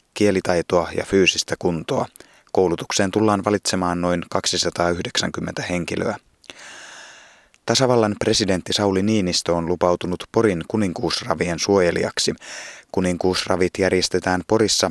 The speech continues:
elokuun ensimmäisenä viikonloppuna. Kuninkuusravit on ravattu Porissa aiemmin neljä kertaa, viimeksi vuonna yhdeksänkymmentäyhdeksän. Kuninkuusravit järjestetään nyt kahdeksannenkymmenennenkolmannen kerran.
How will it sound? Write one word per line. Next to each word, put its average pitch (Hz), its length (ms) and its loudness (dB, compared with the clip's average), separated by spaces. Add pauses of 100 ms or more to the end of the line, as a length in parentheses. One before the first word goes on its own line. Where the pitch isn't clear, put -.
(120)
elokuun 90 480 0
ensimmäisenä 82 680 0
viikonloppuna. 87 720 -2 (600)
Kuninkuusravit 87 760 0
on 87 120 -2
ravattu 92 340 0
Porissa 101 420 2
aiemmin 90 400 2
neljä 98 300 2
kertaa, 92 480 0 (300)
viimeksi 82 400 -2
vuonna 104 260 2
yhdeksänkymmentäyhdeksän. 87 1200 -2 (640)
Kuninkuusravit 90 760 -2 (120)
järjestetään 95 640 0
nyt 98 200 -4
kahdeksannenkymmenennenkolmannen 85 1700 -2
kerran. 92 520 -10